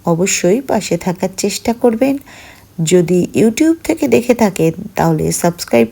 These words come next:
করে উপরে থাকা বেল বাটনটা একবার ক্লিক করে দেবেন, তাহলে যখন যা ভিডিও আমি আপলোড করব আপনাদের কাছে নোটিফিকেশনটা পৌঁছে যাবে। মিনিট, আহ, দশেক ভাতটাকে একটু ফুটিয়ে নিয়ে চাপা দিয়ে দিয়েছিলাম।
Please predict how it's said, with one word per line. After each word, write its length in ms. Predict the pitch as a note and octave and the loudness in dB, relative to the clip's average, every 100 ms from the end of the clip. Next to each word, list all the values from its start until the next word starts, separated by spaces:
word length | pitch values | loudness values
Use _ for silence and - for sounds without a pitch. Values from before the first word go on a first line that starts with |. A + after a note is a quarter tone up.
| - | 0
করে 140 | D4+ F#4 | 0 2
উপরে 320 | B3+ - D#3+ | 0 0 0
থাকা 300 | D#3 E3 D#3+ D3+ | 2 -2 -2 -2
বেল 160 | D#3+ D#3 | 0 0
বাটনটা 460 | E3 - B3 A#3+ C#4 C#4+ | 2 0 0 0 0 0
একবার 220 | F3 D#3 - | 0 -2 -2
ক্লিক 260 | E3 E3+ F3 | 0 0 0
করে 200 | - A3+ | -2 0
দেবেন, 320 | A#3 C4 D4 E4 - - - - - - | 0 -2 -2 -6 -14 -20 -20 -20 -8 -2
তাহলে 320 | E3 E3 E3 F3 | 0 2 0 2
যখন 360 | F#3 F#3 G#3+ B3+ | 4 4 2 0
যা 140 | C4+ C#4+ | 2 2
ভিডিও 320 | B3+ A3+ B3 | 0 2 2
আমি 200 | B3+ A#3+ | 4 4
আপলোড 380 | A#3 A3 B3+ C4+ - | 2 0 0 -2 0
করব 220 | B3 F#3 F3 C4+ - - - | 0 2 -2 -4 -6 -20 -6
আপনাদের 400 | - E3+ F3 D#3 | -6 -4 -2 0
কাছে 260 | E3+ F3 D4+ | -2 -4 -4
নোটিফিকেশনটা 920 | E4 F#3 - D#3+ - D#3+ - E3 E3+ - - - | -2 -2 -2 -8 -4 -4 -2 -2 0 -4 -4 -6
পৌঁছে 360 | - C#3+ - - | -4 -2 -2 -2
যাবে। 300 | - - F#2 D#2 - - - - | -2 -2 -4 -8 -16 -20 -20 -4
মিনিট, 500 | F#3 A#3 A#3 C4+ C4+ - | 4 6 6 4 2 -4
আহ, 80 | A3 G3+ - - - G3+ G3 F3 | -8 -8 -20 -6 0 2 2 4
দশেক 460 | G#3 - A#3 A3+ A3+ - - - - F#3 | 2 4 6 6 4 -10 -16 -20 -14 -8
ভাতটাকে 600 | E3 F3 - G3+ G3+ G#3 G#3 | -2 -4 0 -2 0 2 0
একটু 260 | G3+ - | 0 -6
ফুটিয়ে 460 | G3 - F#3+ A#3+ C4 | -6 -4 -4 2 4
নিয়ে 260 | A#3 F#3 A3+ E4+ - - - | 4 2 0 -4 -14 -12 -2
চাপা 320 | F#3+ F3 D3 | 0 0 -2
দিয়ে 220 | - C#3+ | 0 -2
দিয়েছিলাম। 600 | - - - - - - | 0 -4 -4 -6 -4 -6